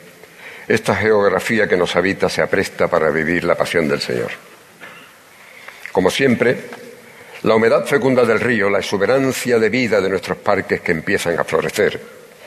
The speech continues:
y el perfume intenso del azahar urbano impregnan la ciudad de una fuerza y de un empaque que trasciende la sensación física para alcanzar una explosión espiritual única.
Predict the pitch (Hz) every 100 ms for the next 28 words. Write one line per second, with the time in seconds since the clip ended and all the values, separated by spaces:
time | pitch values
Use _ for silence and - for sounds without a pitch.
0 | - - - 104 113 - 113 135 135 123
1 | - 131 117 - 107 98 - 92 98 95
2 | 87 107 90 87 - - - - - -
3 | - - 113 104 131 135 123 117 113 101
4 | 95 104 107 - - - - 101 113 135
5 | - - 123 98 - 92 98 110 107 95
6 | 80 107 101 98 107 - - - 104 101
7 | 92 - 117 113 107 98 - 98 - 80
8 | 101 92 87 - - 120 - 98 120 113
9 | - - - - - 85 82 78 87 78
10 | 92 90 87 - 78 - 90 78 - 82
11 | 80 80 69 69 64 69